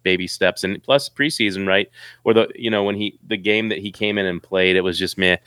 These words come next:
He, he'll get there. He's healthy. He hasn't played in, in, in years, but, you know, no injuries. The guy's back. He's had a lot of massages. He's feeling good. He's going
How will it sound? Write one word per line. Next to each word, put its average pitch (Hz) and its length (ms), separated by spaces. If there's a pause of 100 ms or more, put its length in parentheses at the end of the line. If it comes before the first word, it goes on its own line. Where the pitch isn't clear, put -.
(260)
He, - 320
he'll 143 300
get 127 220
there. 117 400 (160)
He's 110 160
healthy. 110 480
He 104 60
hasn't 98 320
played 107 280
in, 101 300
in, 101 240 (120)
in 107 180
years, 95 400
but, 92 200 (460)
you 101 80
know, 98 140
no 110 260
injuries. 117 580
The 104 80
guy's 98 340
back. 104 380
He's 95 140
had 90 140
a 87 60
lot 92 200
of 90 80
massages. 95 580
He's 87 140
feeling 92 300
good. 95 300
He's 120 420
going 117 460